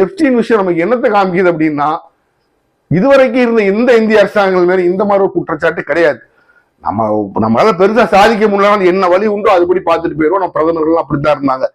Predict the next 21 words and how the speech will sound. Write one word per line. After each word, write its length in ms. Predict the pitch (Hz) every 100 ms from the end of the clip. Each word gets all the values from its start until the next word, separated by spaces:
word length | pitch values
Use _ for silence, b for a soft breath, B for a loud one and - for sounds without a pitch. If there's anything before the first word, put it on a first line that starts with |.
| b b -
இது 100 | 175 214
ஒரு 80 | 180 165
விஷயம் 260 | - 160 131 120
கிரேவ் 300 | 175 196 202 175
அலிகேஷன். 480 | 147 139 127 - 147
இது 80 | 143 139
மிகவும் 320 | 175 208 196
ஒரு 80 | 175 190
தீவிரமான, 480 | 214 214 202 202 262 - B -
ஒரு 100 | 202 -
கேவலமான 460 | 240 285 269 269 277 247
ஒரு 80 | 202
குற்றச்சாட்டுன்னு 500 | 190 220 226 202 196
கூட 100 | 180 -
சொல்லலாம். 280 | 147 139 B B - 185
இந்த 120 | 240 277
குற்றச்சாட்டு 580 | 233 190 240 233 233 202
அரசாங்கத்தின் 580 | 190 226 226 233 214 220
மேல் 140 | 226 220
இப்ப 100 | 202 196
விழுது, 240 | 202 185